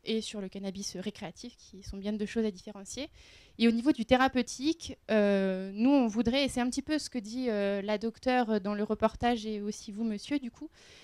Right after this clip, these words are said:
c'est qu'en effet, euh, il y a plein de choses, d'études, mais que pour l'instant,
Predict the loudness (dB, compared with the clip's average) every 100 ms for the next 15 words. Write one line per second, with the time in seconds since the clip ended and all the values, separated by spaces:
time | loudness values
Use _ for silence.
0 | -20 0 2 6 6 8 6 6 4 4
1 | 2 0 -2 2 4 6 4 0 -2 -8
2 | -8 0 2 4 4 6 6 4 2 6
3 | 6 6 0 -4 0 2 2 0 _ _
4 | _ _ _ 4 4 6 4 4 2 2
5 | 2 0 4 4 4